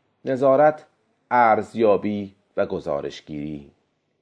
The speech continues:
اینها زمینه‌هایی هستند که یک مدیر باید در آنها به نتایجی دست یابد تا بتواند در کار خود به موفقیت برسد. باید برای کاری که انجام می‌دهید،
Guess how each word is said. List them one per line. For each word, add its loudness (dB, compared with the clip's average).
اینها -2
زمینه‌هایی 0
هستند 0
که -4
یک -4
مدیر -6
باید 2
در 4
آنها 2
به -4
نتایجی -2
دست 2
یابد 0
تا 2
بتواند -2
در 4
کار 2
خود -6
به -8
موفقیت -4
برسد. -8
باید -4
برای 0
کاری 2
که 2
انجام 2
می‌دهید، -4